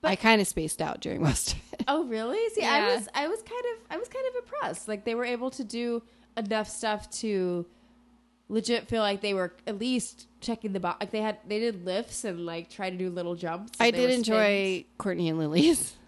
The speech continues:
Speaker 1: It was great.
Speaker 2: <laughs> And their outfits, 'cause he looked like a baked potato and hers was so not sexy. <laughs>
Speaker 1: Yeah.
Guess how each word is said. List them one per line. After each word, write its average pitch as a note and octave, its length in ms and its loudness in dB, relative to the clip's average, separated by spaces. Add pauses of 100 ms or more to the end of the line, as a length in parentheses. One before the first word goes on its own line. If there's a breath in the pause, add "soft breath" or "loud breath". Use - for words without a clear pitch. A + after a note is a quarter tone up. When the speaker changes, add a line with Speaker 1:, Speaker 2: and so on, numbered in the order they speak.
Speaker 1:
It A#3 80 -6
was A3+ 140 -6
great. D#3 400 -8
Speaker 2:
<laughs> - 760 -2
And B3 300 2 (360)
their G4 340 4
outfits, - 580 0
'cause B3+ 220 -2
he C#4 120 -2
looked C4+ 180 0
like A3 140 4
a G#3+ 40 -4
baked G3+ 220 0
potato A3+ 480 4
and G3 180 2
hers G#3 320 2
was G3 180 2
so A3 760 4 (120)
not C#4+ 300 4
sexy. E3 540 0
<laughs> G4 500 6
Speaker 1:
Yeah. E3 240 -6